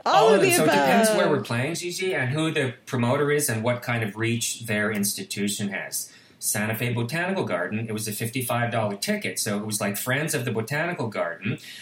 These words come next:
Speaker 2: um, well-heeled, um, th-, that had the money that could buy a couple of fifty-five dollar tickets, uh, to come and see this in this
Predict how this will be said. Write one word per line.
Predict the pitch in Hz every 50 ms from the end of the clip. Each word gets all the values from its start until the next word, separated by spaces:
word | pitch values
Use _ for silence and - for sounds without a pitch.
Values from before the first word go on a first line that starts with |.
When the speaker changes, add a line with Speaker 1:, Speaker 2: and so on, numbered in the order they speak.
| - - _ _ -
Speaker 2:
um, | - 117 107 104 104 101 101 110 117 - - _ _ _ _ _ _ _ _ _ _ - - - -
well-heeled, | - - - 127 127 135 135 135 131 131 139 135 131 117 110 113 147 156 - - - -
um, | 120 113 110 107 107 104 104 104 101 104 113 - - - - - 120
th-, | 120 117 117
that | 113 110
had | 123 131 113
the | 117 -
money | 123 165 180 151 117 113
that | 117 113 117 -
could | 117 110 113 -
buy | 113 110 110 107
a | 104 -
couple | - 110 107 - 107
of | 101 -
fifty-five | - - - 117 - 110 104 101
dollar | 104 95 92 95
tickets, | - - 208 208 202 - - 92 101 - - - - -
uh, | 123 110 101 101
to | - 143
come | 110 127 120 110
and | 110 104
see | - - 170 175
this | 131 117 -
in | 131 120 110
this | 107 104 104 - - - - -